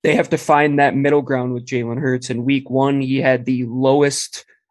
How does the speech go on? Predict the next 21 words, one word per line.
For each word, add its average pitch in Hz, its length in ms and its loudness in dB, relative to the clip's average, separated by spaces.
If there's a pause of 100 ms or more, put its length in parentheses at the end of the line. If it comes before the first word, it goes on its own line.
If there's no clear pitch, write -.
(160)
yards 135 440 2
per 143 320 -2
attempt 143 540 -2 (800)
in 160 160 4
the 147 80 4
league. 143 420 0 (240)
He 147 140 -2
goes 147 320 2
into 139 280 -4
last 127 400 0
week, 147 280 -6 (100)
he's 135 200 0
averaging 135 600 2
the 143 140 2
most 135 480 2 (100)
yards 135 380 2
per 143 220 -4
attempt 143 440 -4 (320)
in 160 160 4
the 143 100 4
league. 139 380 0